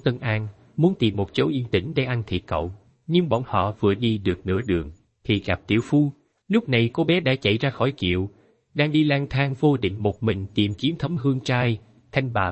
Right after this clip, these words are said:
bỗng nhiên nhớ đến việc mình đã hứa với Vân Oai ngoại Tấn Nhi, rồi đem tiểu phu rời khỏi nơi phố xá sầm uất,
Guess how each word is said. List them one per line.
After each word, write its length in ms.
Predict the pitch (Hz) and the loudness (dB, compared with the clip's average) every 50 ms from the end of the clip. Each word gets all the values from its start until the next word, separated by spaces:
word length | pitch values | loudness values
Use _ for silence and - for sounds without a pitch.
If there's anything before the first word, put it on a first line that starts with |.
| 98 | 0
bỗng 180 | 104 113 135 160 | -2 -2 -2 -2
nhiên 260 | 147 131 139 139 127 | -2 -2 -2 -2 0
nhớ 160 | 123 123 147 160 | 2 2 2 2
đến 120 | 170 175 170 - | 2 0 0 0
việc 280 | - 90 85 - - | 0 0 0 -2 -4
mình 160 | - 92 87 80 80 87 | -4 -4 -4 -4 -4 -4
đã 180 | 101 110 113 110 | -2 -2 -2 -2
hứa 200 | 123 131 143 170 190 - | -2 0 0 0 0 2
với 140 | 165 175 175 - | 2 0 2 2
Vân 120 | 131 120 127 | 0 -2 0
Oai 160 | - 127 127 | -2 -4 -2
ngoại 260 | 135 127 101 87 85 101 - | 0 0 -2 -2 -2 -2 -2
Tấn 180 | - - 170 190 | -2 -2 0 0
Nhi, 260 | 156 113 110 107 107 - _ _ _ _ _ | 0 0 0 0 0 -4 _ _ _ _ _
rồi 140 | - 117 117 | 0 2 2
đem 160 | 147 170 170 | 4 2 4
tiểu 140 | - 127 127 | 2 2 2
phu 220 | - - 156 143 117 | 4 2 2 2 4
rời 220 | - 92 87 87 | 4 4 4 2
khỏi 220 | - - 101 113 120 135 | 2 2 0 0 0 0
nơi 200 | 135 120 123 131 | 2 2 2 2
phố 220 | 127 - 127 175 | 2 2 2 2
xá 200 | 180 - 151 156 | 2 2 -2 -2
sầm 180 | 165 - - 87 82 - | -2 -2 -2 -4 -2 0
uất, 120 | 180 196 | -2 -2